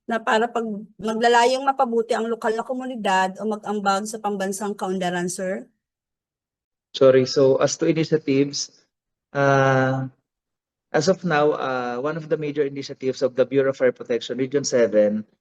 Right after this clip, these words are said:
Speaker 2: is the caravan services, which, uh, kasama po natin dito ang provincial government and local government units in bringing much needed assistance and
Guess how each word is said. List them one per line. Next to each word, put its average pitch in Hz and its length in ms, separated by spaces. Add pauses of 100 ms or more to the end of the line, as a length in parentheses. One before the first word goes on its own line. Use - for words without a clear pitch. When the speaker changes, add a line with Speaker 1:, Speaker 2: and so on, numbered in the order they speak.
(300)
Speaker 2:
is - 160
the 156 80
caravan 135 480
services, 110 880 (160)
which, 139 480 (560)
uh, 113 720 (680)
kasama 139 320
po 135 160
natin 127 320
dito 123 320
ang 117 480 (1400)
provincial 123 400
government 127 640
and 117 160
local 113 240
government 127 560
units 131 560 (480)
in 143 240
bringing 170 400
much 151 240
needed 139 160
assistance 120 800
and 120 80